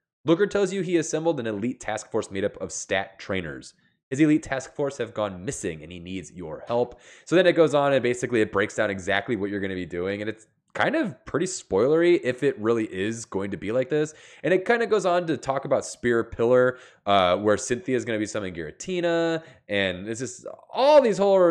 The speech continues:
you know, just different things, like Cyrus is gonna be there trying to capture Giratina, and just all sorts of stuff. So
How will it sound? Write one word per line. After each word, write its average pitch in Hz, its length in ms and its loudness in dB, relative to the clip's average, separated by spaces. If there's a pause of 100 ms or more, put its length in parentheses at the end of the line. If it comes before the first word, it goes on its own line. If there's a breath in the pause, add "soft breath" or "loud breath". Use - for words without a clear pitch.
(120)
you 143 100 0
know, 131 100 4
just 123 160 -4
different 139 220 -2
things, 127 140 -2
like 90 100 -4
Cyrus 120 460 2
is 120 80 -8
gonna 120 200 0
be 113 180 -2
there 110 300 2
trying 101 280 -4
to 90 80 0
capture 127 440 0
Giratina, 98 720 -6 (380 soft breath)
and 85 240 -6
just 92 160 -8
all 160 220 0
sorts 104 220 -4
of 92 60 -16
stuff. 60 260 -12
So 107 340 4